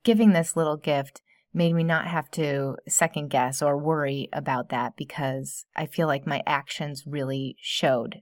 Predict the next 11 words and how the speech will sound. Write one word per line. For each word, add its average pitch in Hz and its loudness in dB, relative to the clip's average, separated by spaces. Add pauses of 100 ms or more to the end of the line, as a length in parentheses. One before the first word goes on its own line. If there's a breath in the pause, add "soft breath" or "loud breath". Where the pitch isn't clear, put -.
(140)
that 135 -6
I 131 -4
was 131 -6
appreciative. - -4 (1600)
So 180 4 (220)
these 180 -4
people 269 0
at 269 6
my 233 6
gym 185 4
rock 147 -2